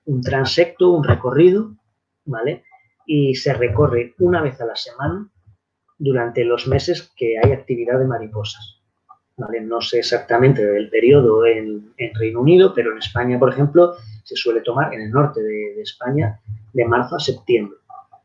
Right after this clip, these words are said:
¿vale? Haces el mismo recorrido una vez por semana, cuentas el número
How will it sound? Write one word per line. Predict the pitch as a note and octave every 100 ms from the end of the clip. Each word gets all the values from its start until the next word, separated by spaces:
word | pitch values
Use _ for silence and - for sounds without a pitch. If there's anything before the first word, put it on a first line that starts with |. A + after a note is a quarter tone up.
| _
¿vale? | - B2+ D3
Haces | - A2 - A#2
el |
mismo | A2+ - B2
recorrido | B2+ D#3+ G#3 F#3
una | A#2
vez | -
por | B2
semana, | - D#3 G3 G#3+ G#3+
cuentas | B2+ A2 - - _
el | _
número | _ - A2 A2+ A2+ A#2 A#2+